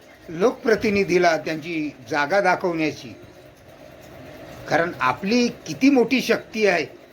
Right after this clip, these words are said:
हे त्यांना माहीत आहे, म्हणून दर पाच वर्षाला ते आपल्यापर्यंत येतात आणि "मला सालंगडी पाच वर्षासाठी ठेवा, मला सालंगडी तुम्ही पाच वर्षासाठी ठेवा, मी जनतेची सेवा करीन, तुमची सेवा करीन,"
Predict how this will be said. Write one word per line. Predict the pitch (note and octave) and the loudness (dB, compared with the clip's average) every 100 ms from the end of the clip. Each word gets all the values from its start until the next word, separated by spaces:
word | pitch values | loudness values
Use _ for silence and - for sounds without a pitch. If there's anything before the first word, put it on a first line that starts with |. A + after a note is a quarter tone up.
| - | -4
हे | F#3 | -4
त्यांना | F#3 F3+ F#3+ G#3 | 0 0 2 0
माहीत | E3 E3 G#3+ | 0 -2 0
आहे, | G#3 | 0
म्हणून | F3+ F#3 G3+ | 2 -2 -4
दर | C#3 F3+ | 2 2
पाच | A#3 F3+ F3+ | 2 0 0
वर्षाला | F3+ E3+ - E3+ F3 | -2 -4 0 0 0
ते | D#3 F#3 | 0 0
आपल्यापर्यंत | D3+ D3+ E3+ E3 E3 D#3 D3+ | 0 -2 -2 -2 0 -2 0
येतात | D3+ C#3+ C#3 C#3 - - - - | 0 0 0 -4 -4 -20 -18 -6
आणि | D3+ F3+ F#3 - - - - | -2 -2 -4 -6 -18 -20 -6
"मला | B2+ D#3+ A3 | 0 4 4
सालंगडी | G#3+ F3+ G3 F#3+ F#3 F#3+ F#3+ | 4 0 2 0 0 0 -2
पाच | F3+ - G3 | -2 -6 -6
वर्षासाठी | F3+ D#3 F3 D#3+ E3 D3+ | -4 -6 -4 -4 -4 -6
ठेवा, | D3 D#3+ D3+ C#3 - - | -4 0 2 0 -6 -16
मला | A2+ C#3+ G3+ | -6 0 2
सालंगडी | A3 F#3 G3+ G3 F#3+ F#3+ | 2 2 2 0 0 0
तुम्ही | F#3+ F#3 | -2 -4
पाच | F3 D#3+ E3 | -4 -4 -2
वर्षासाठी | F3 D3+ F#3 D3+ D#3+ F3 | -4 -2 -2 0 -2 -2
ठेवा, | D#3+ D#3+ D3 | 0 2 2
मी | D#3+ | 0
जनतेची | D3+ D3 D#3+ F#3 G3+ F#3 G3 | -4 -2 -2 -2 -2 -2 -2
सेवा | F#3+ F3+ | 0 2
करीन, | E3+ F3+ E3 D3 | 0 0 -2 -4
तुमची | D#3 D#3 A3+ | -6 -6 -6
सेवा | - F#3+ F#3 | 0 2 2
करीन," | F3+ E3+ D#3+ | 0 -2 -4